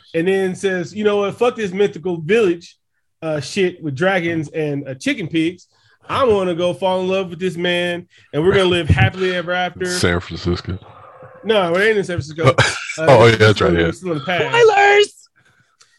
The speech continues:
Speaker 1: So he wants to live happily ever after, to have kids and shit,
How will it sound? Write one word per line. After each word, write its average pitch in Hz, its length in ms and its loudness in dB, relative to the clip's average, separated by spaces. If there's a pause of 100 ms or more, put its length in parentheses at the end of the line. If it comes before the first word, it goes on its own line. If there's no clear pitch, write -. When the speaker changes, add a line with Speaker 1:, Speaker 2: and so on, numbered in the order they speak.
(140)
Speaker 1:
So 185 640 0 (360)
he 190 160 -8
wants 208 340 -4
to 202 80 -12
live 196 180 2
happily 214 400 2
ever 196 180 0
after, 190 320 -2
to 185 100 -4
have 175 280 -6
kids 220 320 -4
and 185 100 -6
shit, 196 480 -2